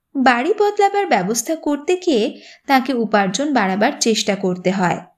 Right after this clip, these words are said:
তিনি ওদের দিকে লক্ষ্য করবার সময় পাননি। আজ তিনি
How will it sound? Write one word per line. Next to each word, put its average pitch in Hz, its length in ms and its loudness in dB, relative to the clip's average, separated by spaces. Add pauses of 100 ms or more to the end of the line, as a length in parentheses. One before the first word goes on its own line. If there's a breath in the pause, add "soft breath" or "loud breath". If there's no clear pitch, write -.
(680)
তিনি 440 260 0
ওদের 320 360 2
দিকে 381 240 4
লক্ষ্য 226 380 0
করবার 233 400 2
সময় 208 460 0
পাননি। 180 580 0 (880)
আজ 262 340 0
তিনি 415 260 -4